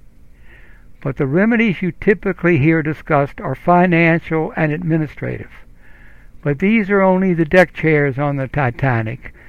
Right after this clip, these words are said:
One arrangement is probably very much as good as another.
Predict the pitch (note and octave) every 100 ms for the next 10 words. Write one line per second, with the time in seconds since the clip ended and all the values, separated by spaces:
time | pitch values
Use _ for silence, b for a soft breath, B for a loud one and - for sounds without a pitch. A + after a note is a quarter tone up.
0 | b b b D#3 F#3 G#3+ F#3 F3 F3 D3+
1 | E3 D3+ D3+ - E3 D#3 D#3+ D3 D3 D3+
2 | D#3 D#3 D3 - C3 C3 C#3+ C3 B2 C3
3 | B2+ A#2 A#2